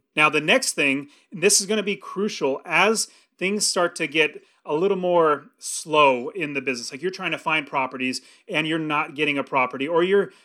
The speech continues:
really just running out, like, you're like, "Oh my goodness, like, I'm just not moving forward."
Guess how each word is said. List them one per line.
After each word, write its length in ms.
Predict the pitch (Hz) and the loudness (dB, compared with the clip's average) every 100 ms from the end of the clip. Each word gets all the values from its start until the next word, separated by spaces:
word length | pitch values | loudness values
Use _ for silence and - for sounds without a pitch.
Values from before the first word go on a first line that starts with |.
| _ | _
really 320 | 147 254 247 | 2 4 4
just 420 | 175 180 175 - _ _ _ _ _ - | 2 0 0 -2 _ _ _ _ _ -4
running 320 | 185 196 185 | 0 2 2
out, 200 | 160 185 | 2 0
like, 160 | 139 143 | -2 -2
you're 120 | 180 | 0
like, 160 | 160 185 | 0 0
"Oh 140 | 208 | -2
my 180 | 180 151 | 0 0
goodness, 380 | 139 185 135 - | 0 0 -2 -4
like, 180 | 135 - | -8 -6
I'm 180 | 156 160 | -2 -2
just 220 | 160 - | -4 -6
not 260 | 151 160 165 | 0 0 0
moving 340 | 147 170 165 | -2 -2 -2
forward." 460 | 160 180 160 120 | -6 -2 -2 -4